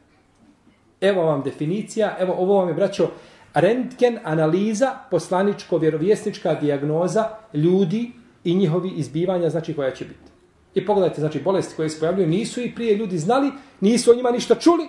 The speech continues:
nego su se pojavile kao takve. To je zato što poslanik, sallallahu alejhi ve sellem, ne govori po svome pi-, hiru i po svojim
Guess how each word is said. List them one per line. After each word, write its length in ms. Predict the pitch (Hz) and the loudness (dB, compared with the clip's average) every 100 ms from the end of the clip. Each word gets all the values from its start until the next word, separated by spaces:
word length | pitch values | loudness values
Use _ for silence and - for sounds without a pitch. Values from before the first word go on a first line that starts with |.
| - | -4
nego 180 | 220 214 | -2 0
su 120 | - | -2
se 180 | - 196 | -6 -2
pojavile 460 | 175 160 175 190 202 - - - - | 2 2 2 0 -2 -8 -20 -20 0
kao 180 | 196 | 0
takve. 300 | 165 - - - - _ _ _ _ | 0 -10 -16 -20 -20 _ _ _ _
To 60 | 240 | 2
je 60 | |
zato 220 | 196 214 196 | 2 -2 -2
što 180 | - | -4
poslanik, 360 | 139 - 180 185 | -4 -4 -2 -2
sallallahu 240 | 135 131 | -4 -4
alejhi 120 | 180 160 | -4 -4
ve 0 | |
sellem, 0 | |
ne 80 | |
govori 420 | 139 170 175 190 190 - | 0 0 0 -4 -8 -12
po 100 | 135 | -10
svome 320 | - 165 135 - | -6 -4 -4 -6
pi-, 120 | 160 - | -12 -6
hiru 240 | 156 165 170 - _ - | -2 -2 -4 -12 _ -14
i 40 | |
po 120 | 151 | -12
svojim 440 | - 131 127 151 | -8 -4 -4 -6